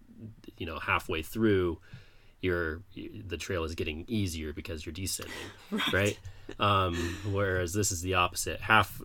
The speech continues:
Speaker 1: at the halfway point, you turn around, and that's when it gets hard.
Speaker 2: Yes. You're
Speaker 1: Uh,
Speaker 2: already somewhat
Speaker 1: tired. You're already have been
Speaker 2: Yes.
Speaker 1: exerting yourself for hours,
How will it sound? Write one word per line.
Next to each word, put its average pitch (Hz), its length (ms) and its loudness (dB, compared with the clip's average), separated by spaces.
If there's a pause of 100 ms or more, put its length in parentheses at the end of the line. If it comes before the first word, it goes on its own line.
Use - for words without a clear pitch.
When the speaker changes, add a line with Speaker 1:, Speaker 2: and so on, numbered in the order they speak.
Speaker 1:
at 107 140 0
the - 60 0
halfway 117 420 8
point, 92 300 0
you - 40 -10
turn 85 200 0
around, 90 560 4 (580)
and 87 720 -4
that's 98 340 4
when 87 80 -2
it 82 80 -6
gets - 180 -8
hard. - 360 -12
Speaker 2:
Yes. - 420 -4
You're 226 220 8
Speaker 1:
Uh, - 40 8
Speaker 2:
already 226 1080 10 (100)
somewhat 240 1080 2 (800)
Speaker 1:
tired. 85 540 4
You're 87 180 2
already 92 440 4
have 90 200 -2
been 92 80 2
Speaker 2:
Yes. 95 260 8
Speaker 1:
exerting 104 400 4
yourself 90 360 0
for - 160 -10
hours, 85 680 0